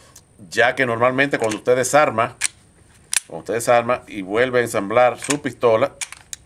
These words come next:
¿ok? Cuando usted ensambla de nuevo su pistola y tira la corredera hacia atrás, pues escuche el clic, ahí viene. Con un solo pequeño movimiento, pues la corredera engancha de nuevo donde tiene que enganchar.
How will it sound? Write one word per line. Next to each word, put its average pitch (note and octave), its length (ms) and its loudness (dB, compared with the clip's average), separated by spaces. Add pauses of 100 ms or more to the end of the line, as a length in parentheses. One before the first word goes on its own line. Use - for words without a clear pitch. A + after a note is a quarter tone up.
(880)
¿ok? E2+ 140 -16 (960)
Cuando G2 240 -4
usted B2+ 360 2 (180)
ensambla B2+ 480 2
de B2+ 60 4
nuevo C3+ 180 2
su B2+ 120 -6
pistola B2+ 400 2
y A2 40 -6
tira C3 200 0
la B2 120 2
corredera A#2 360 2
hacia B2+ 180 0
atrás, A#2+ 320 0
pues B2 280 0
escuche A#2 320 -6
el B2 100 -2
clic, A2+ 320 -6 (200)
ahí G2+ 120 -4
viene. F#2 240 -4 (1900)
Con G2 120 -8
un A#2 80 -8
solo C#3 220 0
pequeño C3 300 0
movimiento, B2+ 520 -2
pues G#2+ 200 -2
la G2+ 180 4
corredera G2+ 340 -2
engancha B2+ 400 0
de A#2+ 120 -6
nuevo A#2 240 -2 (440)
donde G#2 280 -2
tiene A2 260 -6
que G#2+ 80 -6
enganchar. G2 480 -4